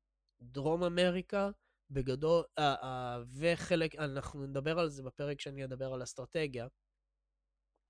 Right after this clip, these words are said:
אבל כן, יש לה בריתות. אבל פשוט בריתות אחרות ממה שאנחנו רגילים, כי אנחנו חושבים, אנחנו חושבים ארצות הברית, אנחנו חושבים, אה, אימפריה בריטית. הם לא. הם, הם עובדים מתוך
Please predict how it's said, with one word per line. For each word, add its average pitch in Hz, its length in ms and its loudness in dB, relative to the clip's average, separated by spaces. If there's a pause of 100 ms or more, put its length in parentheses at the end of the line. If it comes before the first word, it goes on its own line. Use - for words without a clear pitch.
(500)
אבל 123 240 -2
כן, 131 220 -2
יש 139 220 -4
לה 139 60 -2
בריתות. - 520 -14 (340)
אבל 139 200 -10
פשוט 180 280 4
בריתות 196 420 2
אחרות 185 400 -4
ממה 170 280 0
שאנחנו 165 500 -4
רגילים, 156 480 -2
כי 143 120 -6
אנחנו 151 320 -8
חושבים, 196 680 -2 (720)
אנחנו 220 300 -2
חושבים 226 420 -2
ארצות 220 320 -6
הברית, 208 380 0
אנחנו 160 380 -2
חושבים, 175 920 -4
אה, 170 260 -2
אימפריה 175 560 2
בריטית. 147 680 -4 (300)
הם 202 240 -2
לא. 196 240 -2 (800)
הם, 147 200 -12
הם 165 140 -8
עובדים 185 400 -2
מתוך - 600 -2